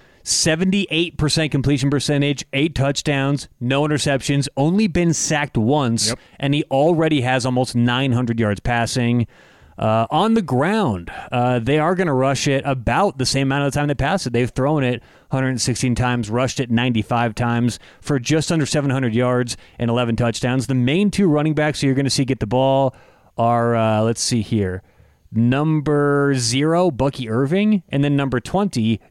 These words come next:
Speaker 1: Jordan James. Bucky Irving is gonna be more of the quick back, the elusive back, and then, uh, Jordan James, more of the goal line, short distance power back. So those are the two running backs that Oregon's gonna use, and they've got elite talent at both receiver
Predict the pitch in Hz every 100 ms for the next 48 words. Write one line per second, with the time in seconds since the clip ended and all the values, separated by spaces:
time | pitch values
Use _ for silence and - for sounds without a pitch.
0 | 113 110 135 131 131 117 95 110 110 107
1 | 95 101 - 151 160 135 131 139 123 131
2 | 123 123 120 120 113 - - - 127 117
3 | - 151 139 147 139 127 117 131 123 123
4 | 131 127 - 120 113 107 104 - _ _
5 | 117 104 104 147 139 135 107 120 120 110
6 | 120 113 110 127 127 120 113 120 113 107
7 | 110 - 104 104 95 92 92 - 131 123
8 | 196 202 208 185 147 139 143 139 131 -
9 | 123 117 - - - 127 135 139 123 139
10 | 120 117 120 127 120 - _ 143 139 147
11 | 147 139 143 147 - 143 123 120 151 -
12 | 117 117 127 147 165 - - 143 135 117
13 | 147 131 135 - 127 127 143 165